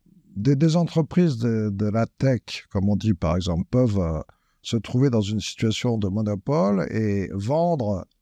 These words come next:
très au-dessus de leurs coûts et accumuler ainsi des profits qui sont liés à l'innovation. Mais l'innovation, ça s'imite. Euh, elles,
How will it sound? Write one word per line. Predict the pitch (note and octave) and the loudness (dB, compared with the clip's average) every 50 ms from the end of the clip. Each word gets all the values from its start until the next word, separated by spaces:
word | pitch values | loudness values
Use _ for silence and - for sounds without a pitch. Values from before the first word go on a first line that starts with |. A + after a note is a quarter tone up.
| _ | _
très | - - - F#3 F3+ F3 C3+ C3+ | -12 -4 0 2 2 2 2 2
au-dessus | C#3 B2 B2+ B2+ A#2+ - - F#3+ G3+ F#3 | 2 2 2 0 0 0 0 0 0 2
de | D3+ C3+ | 2 2
leurs | B2 C3 C3 - | 0 0 -2 -4
coûts | - - E3+ A2+ - _ _ _ _ _ _ _ _ _ - | -2 0 0 0 -2 _ _ _ _ _ _ _ _ _ -10
et | - - F2+ | -6 -2 -2
accumuler | F#2+ - - - F#2 A2 C3 D#3+ D#3 | -2 -2 -2 -4 -2 0 2 2 2
ainsi | B2+ A2 G#2+ - - F3+ | 0 -2 -2 0 0 0
des | D3 B2+ | 0 0
profits | G#2+ - - D3 C3+ - - C#3 A2+ - _ _ _ _ _ _ _ _ _ _ _ _ | -4 -2 -2 -4 -2 -2 -2 -4 -4 -4 _ _ _ _ _ _ _ _ _ _ _ _
qui | - - | -10 -8
sont | - - G2 G#2+ | -6 -2 0 0
liés | B2+ D3 E3 D#3+ | 2 2 4 4
à | D3 C3 | 2 2
l'innovation. | C3 C#3 C3 C3+ C3+ C#3+ D3+ C3+ - - C#3 A#2+ - - - | 2 2 0 0 0 0 0 -2 -2 -4 -6 -6 -6 -8 -8
Mais | - B2+ D3 E3 D#3 - - _ _ _ - | -2 0 2 2 0 0 -4 _ _ _ -8
l'innovation, | - A2+ C3 C3+ C3+ C3 C3 C3+ B2+ - F#3+ G3 | -4 -2 -2 -2 -2 -2 -2 -2 0 0 0 0
ça | F3 - - A#2 | 0 0 -4 -4
s'imite. | - - E3 E3 F3 F#3 E3 F3 - - - - _ _ _ _ _ _ _ _ _ _ _ _ _ _ _ - | -2 0 2 4 4 4 2 0 -4 -14 -16 -16 _ _ _ _ _ _ _ _ _ _ _ _ _ _ _ -12
Euh, | G1+ G1+ G1+ G1+ G1+ G1+ - | -12 -10 -10 -10 -12 -14 -16
elles, | - - F#2 F#2+ | -16 -14 -16 -16